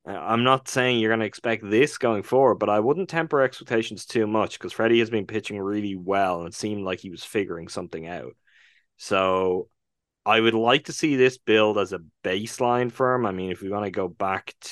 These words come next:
to, um, that mid-June home game against the Pirates where he pitched, which was in their, their last sweep before this game, he hasn't had a game with more than three earned runs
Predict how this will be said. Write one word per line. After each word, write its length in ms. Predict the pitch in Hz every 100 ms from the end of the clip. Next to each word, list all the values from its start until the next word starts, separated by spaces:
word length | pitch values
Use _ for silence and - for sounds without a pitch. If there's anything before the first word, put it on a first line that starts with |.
| -
to, 800 | 95 95 92 95 92 92 90 90 _ _ _ _ _ _ _ _ -
um, 640 | 87 95 95 95 92 90 76
that 200 | 101 104
mid-June 1080 | 101 107 104 95 101 101 107 107 104 98 95 _ _ _
home 300 | - 107 104
game 260 | 104 104 101
against 260 | 101 98 -
the 80 |
Pirates 580 | - - 110 113 117 113
where 120 | 123
he 80 | 110
pitched, 420 | 113 113 110 -
which 160 | 87 -
was 140 | 85
in 140 | 87 87
their, 200 | 80 85 -
their 240 | 82 78 _ -
last 400 | 90 92 101 -
sweep 280 | 104 95 -
before 380 | 90 98 110 131
this 280 | 95 87
game, 280 | 90 87 90 - _ _ _ _ -
he 160 | 110
hasn't 300 | 113 135 165
had 280 | 147 151 135
a 240 | 117 113
game 420 | 95 104 104 104 98
with 140 | 80
more 200 | 92 95
than 140 | 90
three 380 | 85 - 101 95
earned 300 | 87 87 85
runs 840 | 85 87 85 82 76 73 - -